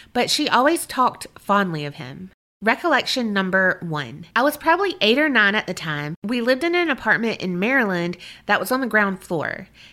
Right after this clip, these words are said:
It was me, my biological mother, and my two half-sisters. My stepfather was in prison for a D U I, so there was a lot of unrest in our lives. One night, I was looking out the window of my room. I was a weirdo and was listening to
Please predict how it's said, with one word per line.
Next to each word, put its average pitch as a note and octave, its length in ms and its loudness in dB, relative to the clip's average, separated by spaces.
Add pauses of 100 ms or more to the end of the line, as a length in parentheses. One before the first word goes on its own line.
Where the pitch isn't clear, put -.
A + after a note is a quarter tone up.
(120)
It G#3+ 80 2
was G#3 180 2
me, A3 460 -2
my G3+ 160 2
biological G3+ 720 2
mother, G#3+ 520 0
and F#3+ 120 -2
my F#3 80 2
two A3+ 260 -4
half-sisters. E3 960 -6 (400)
My A3 120 0
stepfather E4+ 500 4
was D#4 180 0
in A3+ 140 0
prison G#3+ 420 -2
for G3+ 160 2
a F3+ 100 2
D G3+ 200 -2
U C#4 100 0
I, F3 240 4
so F3+ 300 0
there G3 160 2
was B3 100 0
a A#3 60 0
lot F#3+ 400 2
of E3+ 180 -4
unrest E3 640 -2
in D#3+ 80 -2
our D3+ 140 0
lives. B2+ 560 -8 (160)
One D4+ 260 2
night, C#4+ 220 2
I A3 100 0
was A3 180 -4
looking B3 200 -2
out F4+ 160 2
the F4 80 0
window A3+ 460 2
of - 160 0
my F#3 120 2
room. E3 500 -2 (360)
I G#3+ 60 0
was A3 180 -2
a G3+ 60 0
weirdo F#3+ 420 4
and F3+ 140 0
was F3+ 140 -4
listening F#3 500 -2
to F3 540 0